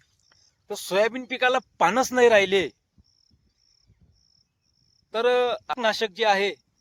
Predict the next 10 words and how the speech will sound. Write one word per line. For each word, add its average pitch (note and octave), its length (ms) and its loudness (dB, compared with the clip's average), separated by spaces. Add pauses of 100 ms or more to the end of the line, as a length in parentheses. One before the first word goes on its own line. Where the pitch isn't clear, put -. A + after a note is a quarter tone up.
(140)
कशा A3+ 240 -8
तऱ्हेने A3+ 240 -8
काम G#3+ 260 -10
करेल? G3+ 260 -8 (760)
जोपर्यंत A#3+ 720 -4 (580)
आपल्या G3+ 320 -8
जे, G#3 220 -2
हे G3+ 100 -6
जे G#3 160 -8
सोयाबीन F#3+ 520 -6